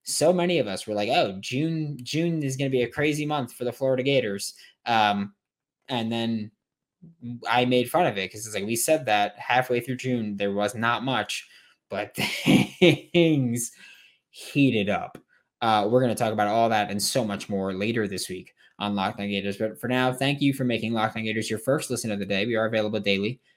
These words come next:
and free wherever you listen to podcasts. We'll be back tomorrow. We might be back later today if there's commitments, if I'm available. We'll see.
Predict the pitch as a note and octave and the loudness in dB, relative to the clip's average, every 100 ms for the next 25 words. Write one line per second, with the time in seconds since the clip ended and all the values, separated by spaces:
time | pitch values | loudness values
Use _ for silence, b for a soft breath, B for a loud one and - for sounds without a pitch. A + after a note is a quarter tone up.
0 | _ C#3+ C3 A2 F#2 G2+ G2+ G2 G2 G2 | _ -2 0 0 0 0 0 -2 -4 0
1 | G#2 G2+ G#2+ G#2+ - D#3 F#3+ G#3 G3+ D3 | 2 2 0 0 6 10 12 10 6 2
2 | D#3+ G#3+ G#3 G#3 G3+ - b b _ - | 4 6 8 8 6 -2 b b _ -2
3 | B2 D#3+ G3+ A#3+ A3+ G3+ D3 E3 F3 D#3 | 2 6 4 4 0 2 4 4 4 2
4 | C3+ G#3+ D#4 - - B3+ - D4 C4+ - | 2 4 4 0 -2 -4 -2 -2 -2 -2
5 | B3+ A#3+ B3+ B3+ B3 - - - F3 - | 0 0 0 0 0 -4 -6 -2 -2 -2
6 | D#3+ D#3+ C#3+ C#3+ D#3 D#3 D#3 D#3+ F#3+ - | -4 -4 -2 2 4 4 2 -2 -4 -2
7 | C3 C3 - C#3 C#3+ | 0 0 2 0 -2